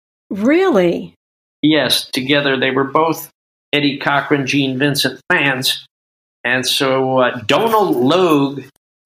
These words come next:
Speaker 2: played Eddie, Donal, who was a terrific actor, and Paul Hipp, who had originated the role of Buddy Holly in the West End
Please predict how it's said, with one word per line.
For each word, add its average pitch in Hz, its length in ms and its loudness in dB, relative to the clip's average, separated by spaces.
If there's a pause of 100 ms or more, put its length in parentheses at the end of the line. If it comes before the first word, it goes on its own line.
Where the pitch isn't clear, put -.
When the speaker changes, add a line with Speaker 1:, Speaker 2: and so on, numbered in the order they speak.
Speaker 2:
played 139 540 0 (340)
Eddie, 143 480 -2 (160)
Donal, 135 540 -2 (180)
who 139 100 0
was 127 380 -2 (120)
a 120 140 -4
terrific 131 540 -2
actor, 127 540 -2
and 117 220 -4
Paul 170 300 2
Hipp, 185 320 -2
who 147 160 0
had - 180 -4 (160)
originated 135 720 0
the 123 80 -2
role 120 420 0
of 107 160 -4
Buddy 117 260 0
Holly 190 440 0
in 113 140 -2
the 117 60 -8
West 120 420 -2
End 131 420 0